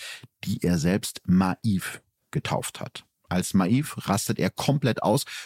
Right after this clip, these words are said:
und wird dabei auch immer wieder gewalttätig, bedroht seine Freundin mit einem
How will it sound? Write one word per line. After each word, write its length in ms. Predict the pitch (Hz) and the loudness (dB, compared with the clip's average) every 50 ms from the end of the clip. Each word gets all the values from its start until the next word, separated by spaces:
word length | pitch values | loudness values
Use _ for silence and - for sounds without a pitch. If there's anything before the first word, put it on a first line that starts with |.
| - _ | -6 _
und 220 | - 101 98 - | 2 2 2 4
wird 180 | 95 101 - - | 2 2 2 4
dabei 340 | 90 82 90 87 101 - - | 2 2 4 2 2 0 0
auch 120 | - - - | -4 -6 -2
immer 200 | - 95 87 82 | 0 2 2 2
wieder 220 | 80 87 82 87 82 | 0 0 0 0 2
gewalttätig, 880 | 92 82 80 78 85 85 - - - 67 - - 104 107 - - - | 2 2 2 2 0 0 -2 -4 -6 -6 -2 -2 -2 -2 -2 -6 -2
bedroht 360 | - 107 - 113 104 131 143 - | -2 0 2 4 4 4 4 2
seine 240 | - 110 104 101 | 2 0 0 0
Freundin 520 | - - - 87 95 98 95 98 98 98 95 | 0 2 2 4 4 4 4 4 4 4 2
mit 180 | 92 - - | 2 0 -2
einem 320 | - 85 80 78 82 82 | -2 0 2 2 2 0